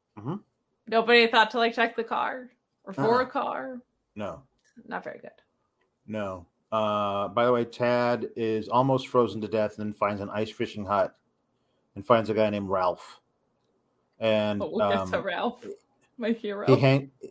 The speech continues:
Speaker 1: he hangs out with Ralph for a while in the fishing hut.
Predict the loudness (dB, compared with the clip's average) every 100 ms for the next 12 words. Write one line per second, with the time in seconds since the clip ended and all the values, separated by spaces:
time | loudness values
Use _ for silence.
0 | _ -4 2 4 4 0 0 0 4 6
1 | 8 4 2 -2 2 4 4 0 -18 _
2 | _ _ 2 4 4 2 -2 -6 -6 -6
3 | -2 -2 -2